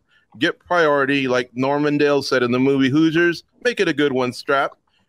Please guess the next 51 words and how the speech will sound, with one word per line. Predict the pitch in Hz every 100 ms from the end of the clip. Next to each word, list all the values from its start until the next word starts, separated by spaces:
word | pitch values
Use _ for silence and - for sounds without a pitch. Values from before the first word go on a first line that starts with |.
| _ -
and | 135 131 131
you'll | 131
make | 127 123 117
it | 113
here | 123 117
onto | 117 113 131
the | 139
show. | - 208
Joseph | 139 226 220 208
Moses | 165 190 190 147 143
says, | 147 135 127 - - - -
"I | 180
was | 233 233
surprised | 226 214 202 190 165
in | 165
a |
good | 156 185
way. | 143 107 113 143 _ _ _ _ _
This | 143 156
was | 175 156
an | 156 160
early | 185 240 285
finish. | 254 165 214 - - _ _ _
I | 143
know | 160 196 240
Justin | 190 202 208 - 156 151 147 -
said | - 156 151 135 - -
that | 127
he | 127
didn't | 123 147 151
think | 156 139
he |
could | 139 135
turn | 147
it | 143
around | 135 139 139
for | 123
two | - 156
ninety-four, | 147 135 127 151 147 123 120 _ - _
but | 139 147
he | 160
looked | 185 233
like | 220 170
he | 180
wasn't | 170 196 175 185
even | 185 170
in | 160
a |
fight | 151 190 185
with | 139 151 139
Dustin." | 196 185 - 110 147